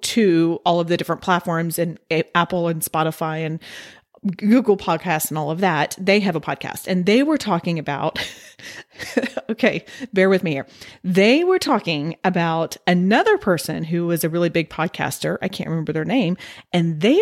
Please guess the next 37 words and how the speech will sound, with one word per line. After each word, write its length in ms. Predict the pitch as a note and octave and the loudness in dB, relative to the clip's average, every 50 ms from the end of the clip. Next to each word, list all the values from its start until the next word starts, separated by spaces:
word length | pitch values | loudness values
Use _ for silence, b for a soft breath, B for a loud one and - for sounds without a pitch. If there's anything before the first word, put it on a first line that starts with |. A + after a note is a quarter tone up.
| A#4 | 4
were 100 | B4 G4 | 4 2
saying 340 | - - - F#3 E3+ E3 E3+ | 0 0 0 0 2 0 0
how 180 | E3 F3 D#3+ E3 | -2 -2 -2 -2
lonely 380 | D#3+ D#3+ D#3+ D#3+ D#3+ D#3+ D#3 | 0 0 -2 0 0 0 -2
it 80 | D#3 C3+ | -2 -2
was. 320 | C3+ C#3 B2+ B2+ B2+ - - | -2 -2 -2 -2 -2 0 0
And 100 | G3 F#3+ | 2 2
then 160 | F3+ F3+ F3 | 4 2 2
the 80 | D#3 C#3+ | 0 0
hosts 520 | - - - - E4+ B4 A#4 C4+ - - | -2 -2 0 2 4 4 4 2 0 -2
were 100 | F#3 F#3 | -2 2
like, 240 | E3+ D#3 D#3 - - | 2 2 0 0 -2
"It 160 | - D#3+ - | -8 -6 -6
was 140 | - C#3 - | -6 -8 -6
so 300 | - - - D3+ D3 D#3+ | -6 -4 -2 -2 -2 2
good 180 | - D#3+ D#3+ | 2 0 0
for 140 | - - F3+ | 2 -2 -2
me 140 | F3 F3 E3 | 0 0 0
to 60 | D3+ | -2
hear 220 | E3 F#3 G3+ D4+ A#4+ | 0 0 0 0 0
that 260 | A4+ C4+ - - - B B B B B - | -2 -4 -4 -10 -18 B B B B B -2
because 320 | F3 E3+ - E3+ D3+ C#3+ | -2 0 0 -4 -4 -2
this 240 | E3+ E3+ D3+ - - | -2 -4 -4 -2 -4
is 100 | E3 D#3+ | -4 -2
so 180 | - - G#3 G#3 | 2 2 4 4
lonely." 520 | G#3 G#3+ B3 D#4+ G#4 G#4+ F#4+ A#3 E3 - | 4 2 2 2 2 2 2 2 2 2
And 120 | - F3+ | 0 0
I'm 140 | E3+ F#3 G#3+ | 0 0 0
sitting 240 | - - B3+ - G#3+ | 0 0 -2 0 2
there 140 | G3 F3+ F3 | 0 2 2
working 320 | D#3+ E3+ E3 - F3 F3 | 2 2 0 2 0 2
out, 200 | F#3 G#3+ G#3+ - | 2 2 2 2
listen 300 | F#3 F#3+ G3 - B3+ B3 | 0 -2 0 0 -2 0
to 120 | B3 A3 G3 | 0 0 -2
them 180 | F3+ F3+ G3 | 0 -2 -2
going, 300 | G3+ A#3 G#3+ A3 A3+ A#3+ | 0 0 2 4 4 4
"Yes, 720 | G3+ F3+ B3 C#4+ G4+ A#4+ A4+ D#4 - - - - - - | 4 4 2 2 2 0 0 -4 -4 -4 -2 -2 -2 -4